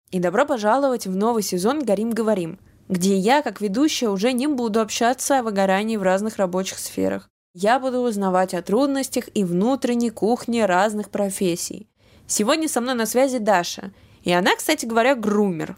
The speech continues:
На неё возложена огромная ответственность за красоту и эстетический вид ваших животных.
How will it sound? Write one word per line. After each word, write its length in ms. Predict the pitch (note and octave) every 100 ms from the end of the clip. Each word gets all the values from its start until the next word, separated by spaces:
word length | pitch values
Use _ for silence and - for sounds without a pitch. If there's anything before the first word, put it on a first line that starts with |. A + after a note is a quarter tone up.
| -
На 120 | F#3+
неё 240 | G3 C4+ D#4+
возложена 580 | A#3+ A#3 D4+ C#4 A3+
огромная 420 | F#3+ A3+ D#4 C#4+ A#3
ответственность 720 | A3+ B3 C4 - F#3+ E3+ E3+
за 80 | F3+
красоту 540 | G3 F#3+ F#3 - C#4+
и 80 | C4
эстетический 720 | - G3 G#3+ B3+ - - F#3
вид 220 | G3+ A#3
ваших 420 | G#3 G#3 G#3+ G#3+
животных. 680 | G3 G3 G3+ G3 F#3 F3